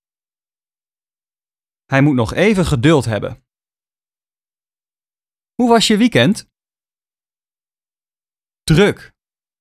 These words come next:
Wat heb je gedaan?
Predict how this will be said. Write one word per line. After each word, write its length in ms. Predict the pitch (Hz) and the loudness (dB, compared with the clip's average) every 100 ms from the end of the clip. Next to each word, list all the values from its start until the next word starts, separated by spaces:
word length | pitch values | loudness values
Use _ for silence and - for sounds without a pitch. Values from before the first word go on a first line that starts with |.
| _ _ _ _ _ _ _ _ _ _ _ _ _ _ _ _ _ | _ _ _ _ _ _ _ _ _ _ _ _ _ _ _ _ _
Wat 160 | - 180 | -4 0
heb 160 | 208 | 0
je 80 | 208 | -2
gedaan? 540 | 190 190 127 123 240 | -2 2 2 0 -4